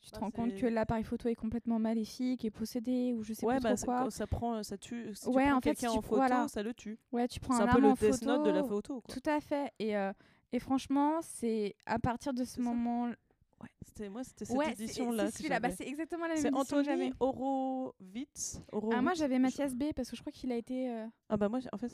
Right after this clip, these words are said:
Speaker 2: là, c'est
Speaker 1: Non, non,
Speaker 2: bon.
Speaker 1: oui, bah du coup, c'est Anthony. Je me suis trompée.
Speaker 2: Anthony... De toute façon, je le, je le noterai dans, pareil,
Speaker 1: Ouais.
Speaker 2: dans, en description, qu'au trois euros quarante-six, hein.
Speaker 1: Ouais, ouais, ben, en, j'avais, en fait, j'avais envie de me le racheter. Je l'avais vu à un Carrefour à un moment donné et j'avais pas d'argent sur moi, j'avais un peu le seum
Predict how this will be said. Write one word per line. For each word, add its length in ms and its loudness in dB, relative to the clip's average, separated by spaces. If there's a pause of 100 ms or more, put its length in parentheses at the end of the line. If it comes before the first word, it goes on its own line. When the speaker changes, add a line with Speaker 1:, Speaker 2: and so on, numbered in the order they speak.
Speaker 2:
là, 80 -4
c'est 60 -4
Speaker 1:
Non, 80 0
non, 140 2
Speaker 2:
bon. 80 2
Speaker 1:
oui, 100 2
bah 140 0
du 120 -6
coup, 140 -10
c'est 160 -8
Anthony. 440 -2
Je 60 -4
me 60 0
suis 100 -6
trompée. 360 -6
Speaker 2:
Anthony... 240 -4
De 40 -16
toute 80 -8
façon, 220 -2
je 100 -4
le, 80 -2
je 120 -6
le 100 0
noterai 440 -2
dans, 600 -10 (100)
pareil, 240 -2
Speaker 1:
Ouais. 60 -8
Speaker 2:
dans, 340 -10
en 140 -10
description, 600 -12 (460)
qu'au 140 -2
trois 220 0
euros 260 0
quarante-six, 640 -6
hein. 100 -14 (100)
Speaker 1:
Ouais, 200 0
ouais, 140 2
ben, 180 -4
en, 120 -6 (120)
j'avais, 260 0
en 60 -4
fait, 120 -2
j'avais 200 -2
envie 220 -4
de 40 -2
me 200 -2
le 40 -4
racheter. 400 -8
Je 80 -6
l'avais 240 -4
vu 180 -6
à 80 -2
un 200 -6
Carrefour 360 -14
à 40 -4
un 20 -4
moment 240 -6
donné 240 -8 (380)
et 100 -10
j'avais 160 -14
pas 160 -6
d'argent 240 -8
sur 140 -8
moi, 160 -4
j'avais 160 -4
un 80 -6
peu 140 -2
le 60 -6
seum 240 -8